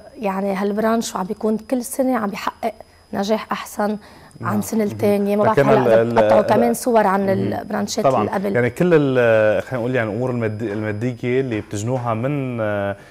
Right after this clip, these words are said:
Speaker 2: من هيدي الفعالية بترجع لحتى تساعد
Speaker 1: طبعا.
Speaker 2: بعض الطلاب اللي عندهم، آه، خلينا نقول أهاليهم مش قادرين يسددوا قسطاتهم بطريقة
Speaker 1: طبعا. نحن
Speaker 2: التزامية.
Speaker 1: كعائلة ما نوقف كلنا حد بعضنا.
Speaker 2: مهم.
Speaker 1: آه،
Speaker 2: مهم.
Speaker 1: أكيد نحن بهالبرانش، آه، كل سنة من، آه، هيك مننقي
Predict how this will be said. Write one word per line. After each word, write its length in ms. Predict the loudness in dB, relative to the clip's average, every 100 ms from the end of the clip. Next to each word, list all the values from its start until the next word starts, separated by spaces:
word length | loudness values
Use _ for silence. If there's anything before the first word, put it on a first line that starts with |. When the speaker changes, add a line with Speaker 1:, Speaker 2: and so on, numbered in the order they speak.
| -14 -10
Speaker 2:
من 280 | -6 -4
هيدي 220 | -2 -2 -2
الفعالية 540 | -2 -2 -2 -2 -6
بترجع 420 | -4 -4 -2 -2
لحتى 300 | -2 -6 -10
تساعد 260 | -6 -2 0
Speaker 1:
طبعا. 120 | 0
Speaker 2:
بعض 200 | 0 0
الطلاب 520 | -2 -4 0 0 0
اللي 140 | -2 -2
عندهم، 320 | -2 -4 -6 -12 -10 -4
آه، 80 | -2
خلينا 240 | -2 -2
نقول 200 | -2 -2
أهاليهم 460 | -2 -4 -4 -4 -4
مش 160 | -4
قادرين 380 | -6 -6 -6 -6
يسددوا 480 | -4 -2 -2 -2 -2
قسطاتهم 580 | -2 -8 -2 -2 -2 -6
بطريقة 360 | -4 0 2
Speaker 1:
طبعا. 220 | 4 2 2 0
نحن 220 | 0 -2
Speaker 2:
التزامية. 240 | 0 2 2
Speaker 1:
كعائلة 200 | 2 0
ما 120 | -2
نوقف 280 | -4 -6 -6
كلنا 300 | -4 -4 -4
حد 200 | -8 -6
بعضنا. 340 | -6 -6 -8 -8
Speaker 2:
مهم. 100 | -8 -14 -18 -12 -2
Speaker 1:
آه، 40 |
Speaker 2:
مهم. 140 | 2 2
Speaker 1:
أكيد 320 | 0 0 0
نحن 400 | -2 0 0 0
بهالبرانش، 840 | 0 0 0 0 0 0 -4 -4 -4
آه، 360 | -4 -6 -8 -12 _
كل 120 | -4 -4
سنة 240 | -4 -2
من، 320 | -2 -2 -4
آه، 280 | -6 -8 -8
هيك 380 | -8 -8 -8 -10 -16 -18 -6
مننقي 640 | -2 0 0 -2 -2 0